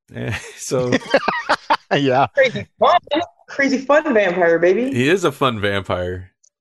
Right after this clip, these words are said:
Speaker 1: He seems kind of like an eighty, he's, looks like an eighties punk.
Speaker 2: Is he Irish? I mean, like, I get the idea that he's Irish,
Speaker 3: Yes.
Speaker 2: but I don't know.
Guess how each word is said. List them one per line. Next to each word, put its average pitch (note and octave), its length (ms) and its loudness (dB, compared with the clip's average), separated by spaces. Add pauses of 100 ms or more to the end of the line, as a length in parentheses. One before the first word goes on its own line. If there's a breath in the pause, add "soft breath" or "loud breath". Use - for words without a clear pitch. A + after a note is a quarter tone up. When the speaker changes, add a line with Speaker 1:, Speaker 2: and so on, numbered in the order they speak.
(140)
Speaker 1:
He - 220 -12
seems F3 360 -10
kind D3 380 -8
of C3 100 -6
like B2 180 -2
an A#2 80 -4 (100)
eighty, A#2+ 240 0
he's, B2+ 340 -8
looks F3 300 -2
like F#3 160 -2
an D3 100 -8
eighties B2+ 360 -2
punk. - 580 -8 (440)
Speaker 2:
Is A#2 100 -8
he C#3 120 0
Irish? D3+ 640 -2
I - 40 -8
mean, C3 120 -4
like, B2 140 -2
I C#3 100 2
get D3 180 -2
the A#2 160 0
idea A2+ 300 0
that G2 160 -4
he's G2 160 -6
Irish, G#2 360 -2
Speaker 3:
Yes. - 160 2
Speaker 2:
but F#2+ 140 -6
I F#2+ 80 -4
don't G2 240 -8
know. F2+ 300 -10